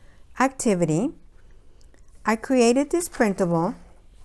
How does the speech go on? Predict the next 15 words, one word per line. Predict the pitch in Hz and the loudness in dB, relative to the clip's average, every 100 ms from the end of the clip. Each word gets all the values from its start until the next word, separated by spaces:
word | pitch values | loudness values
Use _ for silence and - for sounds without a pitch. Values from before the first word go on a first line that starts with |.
| - - - - - - - - - - - - - - - - - - - | -20 -20 -20 -20 -20 -20 -20 -20 -20 -20 -20 -14 -14 -14 -20 -20 -20 -20 -4
I | 214 214 | -2 -2
put, | - 254 220 214 214 - - - - - - - - - - - - - - 180 | -4 -2 2 2 0 -4 -18 -18 -20 -20 -20 -20 -20 -20 -20 -20 -20 -20 -16 -14
uh, | 175 - | -14 -12
some | - 220 202 | -6 -4 -4
fla-, | - - 254 - | -8 -4 -2 -2
sunflowers | - 269 285 294 285 277 277 277 - | -2 0 0 2 4 4 4 0 -2
here, | 277 269 262 254 254 254 311 | -2 0 0 0 -2 -4 -8
sun, | - - 262 254 247 247 247 247 - - - - - - | -8 -2 0 0 0 -2 -2 -6 -8 -20 -20 -20 -16 -14
a | |
packet | - 233 226 226 220 | -6 -4 -2 -2 -4
of | 202 | -4
seeds, | - - 262 254 254 247 247 247 - - - - - - | -4 -2 0 0 0 -2 -4 -8 -14 -16 -20 -20 -20 -20
some | - - 214 190 180 180 175 180 - - - | -18 -8 -2 0 0 -2 -6 -8 -18 -20 -6
flower | 262 254 254 240 | 2 4 4 0
pots, | - 247 214 214 214 - | -2 0 0 0 -4 -10